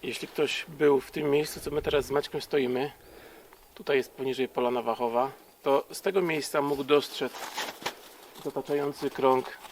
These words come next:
e, samolotu. Tak jak Maciek wspomniał, wszystkie trzy silniki już nie pracowały, czwarty dogorywał, e, buchał z niego ogień.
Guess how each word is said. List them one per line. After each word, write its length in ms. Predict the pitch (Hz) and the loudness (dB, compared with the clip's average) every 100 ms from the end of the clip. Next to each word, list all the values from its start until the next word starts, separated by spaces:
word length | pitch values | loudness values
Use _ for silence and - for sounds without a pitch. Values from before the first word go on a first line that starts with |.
| - | -8
e, 200 | 131 123 | -4 -2
samolotu. 640 | - - 123 120 117 127 143 - - - - - - | -4 -2 2 4 4 4 -2 -4 -10 -8 -8 -8 -4
Tak 80 | 165 | 0
jak 60 | |
Maciek 240 | 143 143 - | 2 0 -4
wspomniał, 480 | - 151 127 110 107 - - - _ _ - - - - | 0 2 4 2 0 -6 -18 -20 _ _ -20 -20 -20 -12
wszystkie 300 | - 190 175 | -6 -2 0
trzy 160 | - 160 | 0 0
silniki 320 | - 156 147 | -2 -2 -2
już 100 | 147 | -2
nie 80 | 143 | -2
pracowały, 580 | 147 143 135 143 147 156 | -2 0 2 2 2 0
czwarty 500 | - - 139 - 139 - | -2 2 2 2 -4 -2
dogorywał, 680 | 139 131 135 127 127 135 139 - - - - - - | 2 4 6 6 4 2 -2 -14 -20 -20 -20 -20 -8
e, 300 | 123 120 - - - - | -2 0 -2 -6 -20 -20
buchał 380 | 131 135 135 123 | -6 -4 0 0
z 60 | |
niego 360 | 123 120 120 123 - - | -2 0 0 -2 -6 -8
ogień. 340 | 113 110 123 | -8 -8 -16